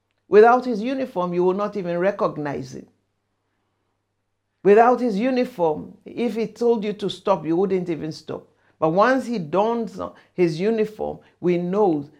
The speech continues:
that he is standing in authority. Now, if the policeman, even in his uniform,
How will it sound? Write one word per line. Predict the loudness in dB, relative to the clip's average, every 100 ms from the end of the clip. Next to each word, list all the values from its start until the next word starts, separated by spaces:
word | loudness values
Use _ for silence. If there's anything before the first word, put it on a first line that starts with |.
| _
that | -6 -6
he | -6 -4 -4
is | -6
standing | -14 _ _ 0 0 0 -4
in | -4 -6
authority. | -6 -6 -6 -8 -14 -20 _ _ -6
Now, | -4 -4 -10 _ -10
if | -4 -2 -2
the | -2
policeman, | -4 -6 -6 -6 -6 -8 -14 _
even | -2 0 4 4
in | 4 0
his | -2 -2
uniform, | -2 -2 -6 -10 -12